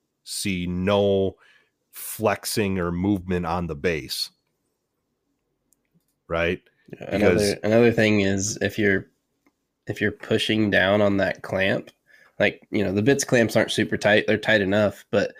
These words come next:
Speaker 2: they're not super tight. So when you put that pressure down,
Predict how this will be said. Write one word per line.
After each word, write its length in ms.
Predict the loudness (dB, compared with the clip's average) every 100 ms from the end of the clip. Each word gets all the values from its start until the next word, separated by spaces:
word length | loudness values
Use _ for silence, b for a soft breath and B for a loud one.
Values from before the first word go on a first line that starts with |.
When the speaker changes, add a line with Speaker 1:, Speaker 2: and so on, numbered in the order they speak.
| B B B B _ -2
Speaker 2:
they're 140 | 0
not 220 | 2 0
super 260 | -4 -6 -4
tight. 380 | 0 0 0 -2
So 280 | -2 0
when 200 | 0 0
you 160 | 0 -2 _ _
put 220 | -4 0
that 260 | -2 -4 -4
pressure 380 | -2 0 0
down, 420 | 2 4 2 -2